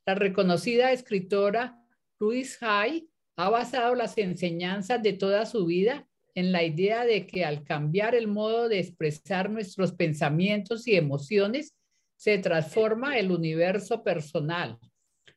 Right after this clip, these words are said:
Si comenzamos a expresar las sensaciones y vivencias desde otro lugar, con otros términos, las vibraciones se elevan y el camino se hace liviano,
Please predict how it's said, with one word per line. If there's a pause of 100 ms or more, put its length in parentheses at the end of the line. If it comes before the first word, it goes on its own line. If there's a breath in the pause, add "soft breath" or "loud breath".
Si
comenzamos
a
expresar
las
sensaciones
y
vivencias (380)
desde
otro
lugar,
con
otros
términos, (200)
las
vibraciones
se
elevan (220)
y
el
camino
se
hace
liviano,